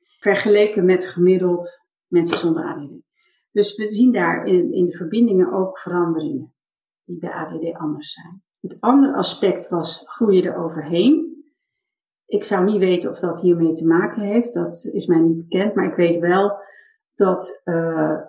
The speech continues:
dat er overheen groeien ook iets is wat misschien wel met dingen te maken heeft die niet A D H D zelf betreft. Bijvoorbeeld,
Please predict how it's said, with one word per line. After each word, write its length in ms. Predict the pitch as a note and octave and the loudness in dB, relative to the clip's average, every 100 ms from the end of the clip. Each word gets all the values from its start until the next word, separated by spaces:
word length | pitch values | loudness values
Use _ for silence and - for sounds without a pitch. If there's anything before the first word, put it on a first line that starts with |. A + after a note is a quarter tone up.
| _ | _
dat 240 | - E3+ - | -6 -6 -2
er 200 | G3+ F#3 | -2 2
overheen 560 | G#3 F#3 E3 E3+ G#3+ A3+ | 2 2 0 0 0 0
groeien 480 | - G3+ F#3 F#3 | 0 2 2 2
ook 200 | G3+ G3 | 0 -2
iets 200 | G3+ - | -2 -4
is 220 | F#3 E3 - | -4 -6 -6
wat 260 | F3 E3+ | -8 -4
misschien 500 | F3+ - F#3 E3+ E3 | -6 -2 0 2 2
wel 340 | E3 D#3+ D#3 - | 0 0 0 -2
met 220 | - D#3+ | -2 2
dingen 240 | F3 E3 | 4 4
te 140 | D#3+ F3 | 2 2
maken 300 | D#3 D3+ D#3 | 2 0 -6
heeft 120 | D3+ | -6
die 280 | D#3+ D#3+ _ _ | -10 -10 _ _
niet 280 | F#3+ G#3+ - | 0 0 -2
A 140 | D#3+ | -4
D 40 | D#3+ | -2
H 240 | D#3 D#3 | 0 0
D 60 | D#3 | 2
zelf 340 | F#3 E3+ - | 2 2 -2
betreft. 480 | E3 - E3 - _ | -10 -16 -18 -20 _
Bijvoorbeeld, 760 | - - F#3 - - - - | -4 -2 0 -2 -4 -10 -18